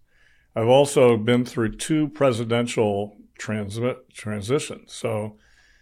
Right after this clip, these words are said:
I was serving in the George W. Bush administration when,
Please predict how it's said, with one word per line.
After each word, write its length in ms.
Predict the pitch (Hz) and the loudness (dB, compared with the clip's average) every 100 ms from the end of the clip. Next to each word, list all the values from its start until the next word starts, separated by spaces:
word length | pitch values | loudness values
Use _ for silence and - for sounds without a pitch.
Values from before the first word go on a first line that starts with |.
| _ _ | _ _
I 100 | 113 | -4
was 220 | 107 110 | -2 -2
serving 360 | - 127 127 123 | 0 0 2 0
in 100 | 113 | 0
the 80 | 104 | 0
George 300 | 113 113 107 | 0 0 0
W. 320 | 113 110 104 | -4 -2 -2
Bush 280 | 104 139 - | -2 -2 -2
administration 1080 | 110 104 98 - 101 101 - 104 113 120 - | -4 -4 -6 -6 -6 -6 -8 -10 -10 -12 -14
when, 680 | 139 107 107 104 101 101 | -12 -8 -6 -6 -8 -10